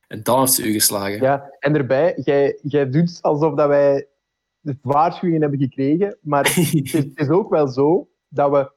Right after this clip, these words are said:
Speaker 2: verrassing na verrassing na verrassing hebben gekregen, hè?
Speaker 1: Ja.
Speaker 2: Plots kwam daar een magma-element op. Plots werden we daar nog een keer door iemand anders aangevallen. Plots is daar een oes. En plots is daar nog de Dine die ons effectief vanuit het niks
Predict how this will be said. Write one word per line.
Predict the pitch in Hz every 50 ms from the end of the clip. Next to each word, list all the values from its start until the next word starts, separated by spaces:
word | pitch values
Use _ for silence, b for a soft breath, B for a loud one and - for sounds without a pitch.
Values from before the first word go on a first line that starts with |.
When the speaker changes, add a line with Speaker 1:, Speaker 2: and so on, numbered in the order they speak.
| _ _ _
Speaker 2:
verrassing | 120 135 135 147 170 185 - 220 202 202
na | 190 165 151 147
verrassing | 135 135 147 165 160 - 208 175
na | 160 143 123
verrassing | 117 123 131 151 165 - 165 143
hebben | 127 117 113 113 117
gekregen, | - - 123 110 107 107 107 113 113
hè? | 135 208 277 - _ _ _ _ _ _
Speaker 1:
Ja. | - - 190 -
Speaker 2:
Plots | - 190 202 208 202
kwam | - 202 185 180
daar | 175 170 165
een | 160 151
magma-element | 147 147 151 151 143 123 127 127 123 127 123 117 -
op. | - 110 _ _ _ _
Plots | - 180 202 208 208 -
werden | 185 180 170 170 165
we | 165
daar | 165 - 151 151
nog | 156 156 156
een | 147
keer | - 147
door | 147 143
iemand | 143 147 147 139 135
anders | 143 135 135 127 123 120
aangevallen. | 123 120 120 120 120 117 110 113 - _ -
Plots | 175 190 196 190 -
is | 202 175
daar | 165 175 170
een | 170 175 165 -
oes. | 185 175 165 151 135 - -
En | - 143 151 143 -
plots | - 196 202 196 -
is | 202 180
daar | 160 175 170 170
nog | 170 170 165
de | 156 147 143
Dine | 131 160 185 226 214
die | 156 170 175 170
ons | 170 160
effectief | - - 175 170 156 - - - 202 240 233 - _
vanuit | - 160 151 147 135
het | - - 139
niks | 139 143 151 156 - - - -